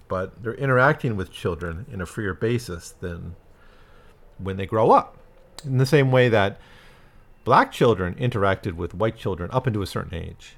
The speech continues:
right? And then, like, kind of racial slavery clicks in, kicks in and affects them at a quite young age, you know. But there is a, a moment, it really is involved with when they can start to be workers on plantations or farms,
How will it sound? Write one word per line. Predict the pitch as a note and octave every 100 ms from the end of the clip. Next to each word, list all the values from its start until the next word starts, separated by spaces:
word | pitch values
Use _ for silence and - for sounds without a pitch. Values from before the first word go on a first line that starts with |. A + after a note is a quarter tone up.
| - - -
right? | F2+ E2+ F2+ F#2
And | F2+
then, | F2+ E2+ E2 E2 - - -
like, | F2 -
kind | A2 D#2
of | - - - - - - - - - - F3 A2+
racial | G#2+ G2 F#2+
slavery | - G2 F2 E2+ - -
clicks | - - -
in, | F#2 -
kicks | B2+ - A#2+
in | F2+ D#2+
and | D#2+
affects | E2 C3 -
them | F#2
at | -
a | C3+ - -
quite | D3 G#2 G2+
young | B2+ C#3
age, | - E2+ - - - G#2
you | F2
know. | E2+ F2 - -
But | F2 D#2+ - - - - - - -
there | G2+ G2 G#2
is | F2+
a, | G#2+ G2+
a | G#2+
moment, | A2 E3 A3+ E2+ - - -
it |
really | A#2 G2+ G#2+ G#2+
is | F#2+
involved | G#2+ F#2+ G2
with | - G#2+
when | G#2+
they | A2
can | - G2+
start | - A2+ -
to | G#2
be | A2
workers | A#2 G3 B3 D2 - - - - - - - - - - - -
on | - F#2+ G2
plantations | - F#2 - F#2 - F2 E2
or |
farms, | D#2 A2+ B2 C#3 C#3